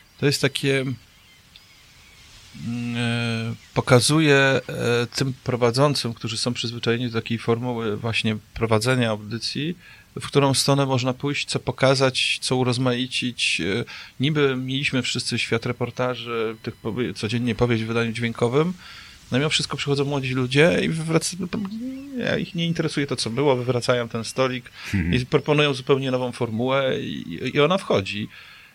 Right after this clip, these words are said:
Speaker 1: E, i to jest, to jest piękne, że, e, wraz z podcastami dołączyło do tego świata, nazwijmy to ogólnie, dźwiękowego, już nie tylko radiowego, cała masa ludzi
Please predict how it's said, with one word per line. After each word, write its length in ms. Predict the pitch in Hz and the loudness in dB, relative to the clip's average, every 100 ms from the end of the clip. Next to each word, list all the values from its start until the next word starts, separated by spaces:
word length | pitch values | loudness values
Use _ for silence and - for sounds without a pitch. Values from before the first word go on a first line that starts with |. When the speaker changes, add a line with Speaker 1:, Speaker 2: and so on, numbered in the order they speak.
| - | -4
Speaker 1:
E, 320 | 123 117 60 - - - - - - | -2 -2 -2 -6 -10 -12 -14 -16 -14
i 80 | 151 | -6
to 160 | - 175 | 2 4
jest, 340 | 170 - - | 4 -2 0
to 120 | 214 | 4
jest 200 | 165 110 | 4 2
piękne, 580 | - 104 98 - 92 98 - | 0 -2 -2 -6 -6 -4 -4
że, 400 | 120 120 127 131 _ - _ - 123 | 0 2 2 -2 _ -20 _ -14 -4
e, 680 | 131 131 131 127 127 127 123 | 0 0 0 -2 -2 -4 -6
wraz 560 | 120 139 139 - - 120 123 | 4 6 6 4 2 0 -2
z 120 | - | 0
podcastami 920 | 139 - 131 - 131 135 170 202 202 | -2 0 0 2 2 2 -2 -6 -6
dołączyło 500 | 131 135 139 135 151 | -2 0 0 0 0
do 80 | 139 | 0
tego 200 | 135 131 | -2 -2
świata, 500 | - 131 131 123 113 - | 0 0 2 0 0 -6
nazwijmy 340 | 117 123 131 120 | -10 -6 -6 -2
to 120 | 123 | -2
ogólnie, 400 | 120 131 120 120 | 0 0 0 0
dźwiękowego, 640 | 123 135 131 131 120 120 | 2 2 4 6 6 4
już 160 | 117 127 | 0 -2
nie 100 | 117 | -2
tylko 240 | 131 127 | 0 2
radiowego, 600 | 120 120 120 117 135 185 - - - | 2 2 -2 0 0 -2 -4 -18 -12
cała 180 | - 143 | -2 0
masa 260 | 139 139 139 | 0 0 0
ludzi 380 | 139 139 151 | -2 -4 -8